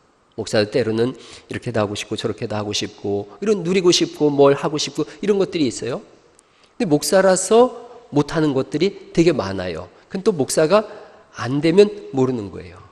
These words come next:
그 우리 집은 그래도 괜찮게 재밌게 산다고 생각했어요.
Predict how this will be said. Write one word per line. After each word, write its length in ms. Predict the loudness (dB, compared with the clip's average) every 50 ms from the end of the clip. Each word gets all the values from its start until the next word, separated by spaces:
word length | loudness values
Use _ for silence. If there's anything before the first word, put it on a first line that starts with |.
| _ _ _ _ _ _ _ _ -20 -18 -16 -16 -16 -16 -18 -20 -20 _ _
그 380 | -10 -4 -2 0 0 0 0 -2 -2
우리 460 | -2 -2 0 0 0 0 -2 -2 -4
집은 340 | -6 -2 2 2 2 2 2 -6 -10 -18 -8 0
그래도 360 | 2 2 4 4 2 0 2
괜찮게 480 | 2 4 6 6 6 6 4 2 -2
재밌게 400 | -2 0 0 0 0 2 0 0
산다고 380 | -2 -2 -4 -2 0 0 0 0
생각했어요. 680 | -2 -2 -2 -2 -2 -2 -4 -6 -4 -2 -2 -2 -2